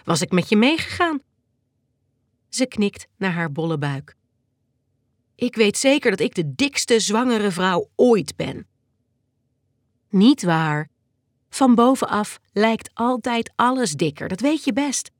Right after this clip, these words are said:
Je vindt het gewoon fijn als ik zeg dat je er geweldig uitziet." Simone laat een scheef lachje zien en haalt haar schouders op. "Iemand moet het toch zeggen?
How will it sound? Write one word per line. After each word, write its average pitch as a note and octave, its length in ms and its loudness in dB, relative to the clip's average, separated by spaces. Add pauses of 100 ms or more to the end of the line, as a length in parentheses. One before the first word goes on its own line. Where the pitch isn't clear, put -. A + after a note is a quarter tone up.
(680)
Je C#3+ 100 -4
vindt D4+ 200 -2
het - 80 -12
gewoon D4+ 220 -2
fijn D4 360 0
als G#3+ 120 0
ik A3+ 100 -4
zeg B3 240 -2
dat - 160 -8
je A3+ 60 0
er G3 80 0
geweldig G3 460 -2
uitziet." - 480 -6 (1300)
Simone G3 600 2
laat E3+ 200 -2
een E3+ 120 -2
scheef - 460 -2
lachje F3 320 0
zien D#3+ 320 -2
en G3+ 120 0
haalt D#3 280 -4
haar D#3+ 120 -4
schouders D3+ 460 -2
op. C#3+ 200 -8 (1300)
"Iemand F#4+ 400 6
moet A#3 120 4
het E3+ 80 -2
toch - 160 -6
zeggen? E3 460 -4